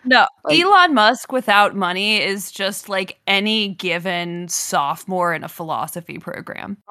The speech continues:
Speaker 2: Right. <laughs> Exactly.
Speaker 1: Like, no one actually finds Elon Musk impressive as a person. They find, like, his P R image impressive because they're credulous.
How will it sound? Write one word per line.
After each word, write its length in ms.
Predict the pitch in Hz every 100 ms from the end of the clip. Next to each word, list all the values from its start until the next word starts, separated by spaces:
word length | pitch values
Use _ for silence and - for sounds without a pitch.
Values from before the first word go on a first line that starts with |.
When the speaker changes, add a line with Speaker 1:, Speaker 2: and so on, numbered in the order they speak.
| 196 170
Speaker 2:
Right. 300 | 175 - _ 254
<laughs> 240 | 285 285 _ - -
Exactly. 680 | 240 196 185 170 - 160 160 _ _
Speaker 1:
Like, 360 | 233 240 220 -
no 220 | 254 269 302
one 160 | 311
actually 460 | 220 196 - 185 170
finds 340 | 160 156 165
Elon 340 | 170 - - -
Musk 280 | - -
impressive 500 | - - - - 185 -
as 160 | 185
a 60 | -
person. 560 | 185 - 165 175 87
They 160 | - 185
find, 500 | - 185 185 175 170
like, 280 | 175 151 165
his 320 | 160 180 165
P 240 | - 208 170
R 240 | 151 143
image 340 | 139 127 - 165
impressive 640 | 156 180 - - - 165
because 380 | - - 165 160
they're 320 | - 160 151 156
credulous. 720 | - 147 143 92 - 190